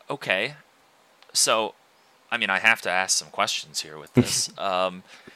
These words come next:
Speaker 1: if C nine's not, or if C nine gets out of groups, A, who do,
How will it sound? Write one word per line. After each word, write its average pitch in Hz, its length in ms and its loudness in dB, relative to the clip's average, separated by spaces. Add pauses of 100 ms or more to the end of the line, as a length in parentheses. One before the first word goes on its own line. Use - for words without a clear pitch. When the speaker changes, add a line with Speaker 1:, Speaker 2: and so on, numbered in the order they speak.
Speaker 1:
if 127 140 0
C 196 300 6
nine's 170 460 4
not, 123 320 2 (240)
or 117 80 0
if 110 60 -4
C 190 160 2
nine 139 260 0
gets 110 220 -2
out 113 180 4
of 101 160 -8
groups, - 600 0 (120)
A, 123 440 2 (720)
who 160 100 -2
do, 143 120 2